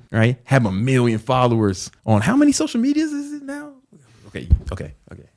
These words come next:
We know it's YouTube. <laughs> We know it's Instagram.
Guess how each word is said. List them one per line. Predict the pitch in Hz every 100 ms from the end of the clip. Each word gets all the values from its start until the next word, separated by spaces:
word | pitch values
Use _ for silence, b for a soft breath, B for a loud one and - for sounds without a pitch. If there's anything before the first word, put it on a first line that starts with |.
| -
We |
know | 90 120
it's | 139
YouTube. | 131 101 85 85 -
<laughs> | B B B B B B _ b b b b b
We | -
know | 95 113 120
it's | 127 127 131 -
Instagram. | 123 110 - 85 92 92 90